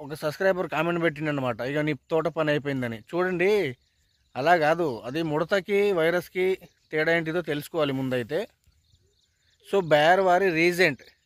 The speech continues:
ఈ రీజెంట్లో ఉండేది పిప్రోనిల్ ఫైవ్ పర్సెంట్ ఉంటుంది. ఇది ముడతకు చాలా బాగా పనిచేస్తుంది. పిప్రోనిల్ ఎక్కువ వాడండి అని చెప్పేది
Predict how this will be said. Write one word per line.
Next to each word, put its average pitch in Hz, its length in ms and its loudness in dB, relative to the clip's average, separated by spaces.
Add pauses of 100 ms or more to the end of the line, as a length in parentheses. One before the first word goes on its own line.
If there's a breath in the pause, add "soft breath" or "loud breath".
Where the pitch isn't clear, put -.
(580)
ఈ 151 40 -6
రీజెంట్లో 190 500 2
ఉండేది 190 280 2
పిప్రోనిల్ 180 480 -2
ఫైవ్ 160 280 -2
పర్సెంట్ 160 320 -4
ఉంటుంది. 156 420 -2 (560 soft breath)
ఇది 151 140 -2
ముడతకు 170 640 0 (300)
చాలా 151 140 2
బాగా 151 220 2
పనిచేస్తుంది. 147 760 -4 (360 soft breath)
పిప్రోనిల్ 185 420 0
ఎక్కువ 165 200 0
వాడండి 156 300 2
అని 147 160 -2
చెప్పేది 151 600 -4